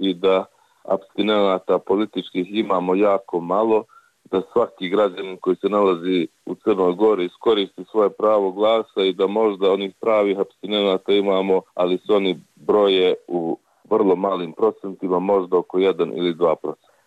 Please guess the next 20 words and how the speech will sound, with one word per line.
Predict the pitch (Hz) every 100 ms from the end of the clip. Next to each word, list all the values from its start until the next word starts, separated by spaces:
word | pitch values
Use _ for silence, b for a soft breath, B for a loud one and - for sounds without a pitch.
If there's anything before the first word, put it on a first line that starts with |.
| _ -
Zemljama | 98 113 127 113 107
regiona | 107 104 104 113 120 123 113
imamo | 85 120 110 104 107 104 101 - -
oko | 95 - - 101 95 - b b b _
pedeset | 104 110 113 98 - -
hiljada | 107 98 90 92 90 -
naših | 82 107 101 - 87
građana | 87 101 90 90 90 85 -
sa | 92
pravom | 85 95 98 90 85
glasa. | 95 104 98 95 90 _ _ _
Kad | - 90
kažem | - 98 95 92 95
zemlje | 101 92 87
regiona, | 87 87 95 95 87
misli | 90 95 - 90 -
se | 87
na | 85 82 80 - b b _
Bosnu, | 80 95 98 - - 87 80 -
Srbiju, | 104 87 95 90